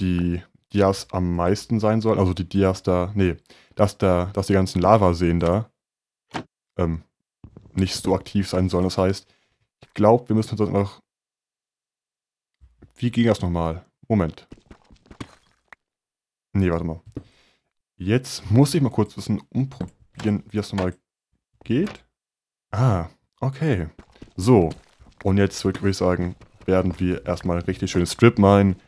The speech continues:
bis die Dia-Spitzhacke, äh, bis die Eisenpicke irgendwann kaputt ist. Oh, hier ist, äh,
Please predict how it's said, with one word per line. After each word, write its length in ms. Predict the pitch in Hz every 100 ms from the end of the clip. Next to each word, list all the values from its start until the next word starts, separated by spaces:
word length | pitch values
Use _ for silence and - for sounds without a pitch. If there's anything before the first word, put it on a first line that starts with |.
| - - _ -
bis 180 | 107 -
die 120 | 101
Dia-Spitzhacke, 880 | 92 95 92 - 98 92 92 87 90 -
äh, 140 | 87
bis 160 | 90 -
die 240 | 90 85 - _ _ -
Eisenpicke 640 | 95 92 95 98 - -
irgendwann 400 | - 95 95 92
kaputt 300 | - 92 104
ist. 220 | 98 95 - - - _ - _ - - _ _ - _ - _ - _ - _ -
Oh, 140 | 107
hier 100 | 98
ist, 140 | - -
äh, 240 | 87 80